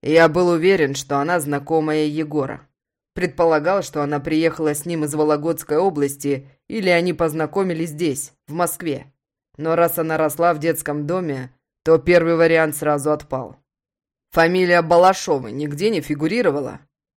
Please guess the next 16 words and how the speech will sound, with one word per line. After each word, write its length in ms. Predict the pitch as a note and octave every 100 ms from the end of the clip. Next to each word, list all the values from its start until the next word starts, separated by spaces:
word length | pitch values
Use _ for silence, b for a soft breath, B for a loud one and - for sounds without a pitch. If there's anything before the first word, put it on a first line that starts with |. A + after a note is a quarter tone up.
| _ _ -
уточнил 580 | E3 E3 D3+ E3 D3+
я 220 | D3 D3 C#3+
у 60 |
помощника. 800 | D3 D#3+ C#3+ C3 C3 B2+ - - _ _ _ _
«Нет». 840 | - F#3 F3 F3+ F#3 D#3 C#3+ - - _ _ _ _ _
Слова 420 | - D#3 D3+ E3+
Леонида 640 | E3 D#3+ E3 E3+ D3 C#3
окончательно 1000 | - D3 E3+ E3 D#3 D#3 C3+ C#3 C3 C#3
загнали 540 | C3+ D3+ D#3 F3 D#3
меня 320 | C#3 D3 D3 C#3
в 80 |
тупик. 520 | - D#3 C#3 C3 - - _ _ _
Я 220 | C#3+ D#3+
проверил 540 | D#3+ F3 D#3+ G3+ F#3+ D3+
ее 360 | C#3+ D3 D#3
соцсети. 720 | D#3 E3+ D#3 D3 A#2+ - G#2+